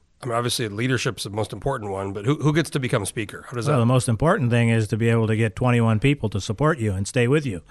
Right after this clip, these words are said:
Speaker 2: uh, the whole time. That's, uh, that's the most important thing, um, the numbers, of course. But, you know, the second part is, I, I, you know, I think a lot of people, a lo-, a lo-, a lot of people look at the Speaker, the President of the Senate, or whatever, and say,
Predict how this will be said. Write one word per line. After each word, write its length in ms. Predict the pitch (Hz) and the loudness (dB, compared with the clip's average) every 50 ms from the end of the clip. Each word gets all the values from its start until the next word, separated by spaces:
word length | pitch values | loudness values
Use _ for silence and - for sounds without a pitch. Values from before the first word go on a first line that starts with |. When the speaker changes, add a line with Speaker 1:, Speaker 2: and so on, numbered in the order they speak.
| - - - - - - - - - - - | -20 -20 -20 -20 -20 -20 -20 -16 -16 -14 -8
Speaker 2:
uh, 300 | - - 110 110 107 107 | -4 0 2 2 2 2
the 120 | 107 104 101 | 2 2 2
whole 180 | 107 113 107 | 2 2 2
time. 300 | 101 - 113 98 90 90 | 2 0 0 0 0 -2
That's, 320 | 90 104 113 110 - - - | 0 0 -2 -2 -2 -2 0
uh, 160 | 107 98 92 - - | 0 0 -2 -2 -2
that's 220 | 113 113 110 - | 0 0 0 0
the 100 | - 123 | 0 0
most 240 | 107 110 110 98 - | 2 2 2 2 0
important 380 | 120 101 113 110 104 92 92 - | 0 0 2 2 0 0 -2 -6
thing, 180 | 95 85 78 - _ - - - - - - - - _ - | -6 -6 -8 -10 _ -20 -20 -20 -20 -20 -20 -20 -20 _ -4
um, 280 | 123 110 107 101 95 98 | 0 0 2 2 0 2
the 80 | 110 117 | 2 4
numbers, 400 | 127 123 113 98 92 92 - - | 4 4 4 2 0 -2 -4 -6
of 60 | - | -4
course. 220 | - 107 92 87 - | -2 -2 -2 -2 0
But, 260 | - 139 127 123 - - _ - _ - - _ - | 2 2 2 2 -2 -10 _ -20 _ -20 -20 _ -4
you 100 | - 233 | -2 2
know, 120 | 214 185 190 | 2 4 2
the 60 | - | 2
second 300 | - 214 196 175 175 127 | 2 2 2 2 2 4
part 200 | 131 131 127 123 | 4 4 4 6
is, 300 | 120 120 123 123 117 107 - - | 4 4 4 4 2 -2 -6 -10
I, 140 | - 78 82 - | -10 -10 -10 -8
I, 80 | 170 - - _ _ _ _ _ _ _ - | -10 -12 -12 _ _ _ _ _ _ _ -4
you 80 | - 165 | -2 0
know, 40 | 175 | 0
I 60 | 185 | 2
think 160 | 202 247 226 | 0 0 2
a 60 | 214 | 2
lot 240 | 180 160 151 156 156 | 4 4 6 4 4
of 80 | 143 - | 4 2
people, 480 | - 143 135 - 135 123 117 104 95 - - _ _ _ _ _ - - | 2 0 2 4 4 4 4 2 -2 -6 -12 _ _ _ _ _ -10 -6
a 60 | 131 | -6
lo-, 120 | 131 139 139 | -4 -4 -4
a 100 | 135 135 | -4 -2
lo-, 140 | 147 156 151 | -2 -4 -4
a 100 | 135 135 | -2 -2
lot 180 | 143 151 170 160 | 0 2 2 0
of 60 | - | 2
people 280 | - 139 135 117 127 117 | 2 0 2 2 2 4
look 240 | 117 127 123 - 127 | 4 4 4 4 2
at 260 | 120 117 107 - - | 2 2 0 -2 -4
the 80 | - | -6
Speaker, 420 | 87 - - - 131 127 - 131 117 | -6 -6 -2 0 0 0 2 2 0
the 100 | 107 104 | 0 2
President 340 | - 120 123 117 113 113 113 | 2 2 2 4 4 2 2
of 80 | 110 | 0
the 40 | - | 0
Senate, 320 | - 120 117 117 117 117 | 0 2 2 2 2 2
or 180 | 113 107 104 101 | 2 2 2 2
whatever, 500 | 104 107 104 110 113 117 110 110 107 104 | 2 2 4 4 2 2 4 4 4 4
and 160 | 101 104 101 - | 2 2 0 0
say, 340 | - 113 110 110 110 104 | 2 2 2 4 2 0